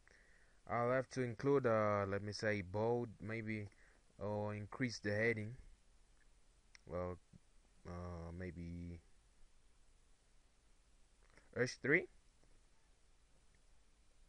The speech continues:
and then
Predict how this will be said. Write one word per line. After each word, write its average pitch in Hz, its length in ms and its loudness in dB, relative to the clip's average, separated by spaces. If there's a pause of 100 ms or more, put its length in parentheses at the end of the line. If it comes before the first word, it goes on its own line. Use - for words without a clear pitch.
(1600)
and 98 160 -8
then 101 680 -6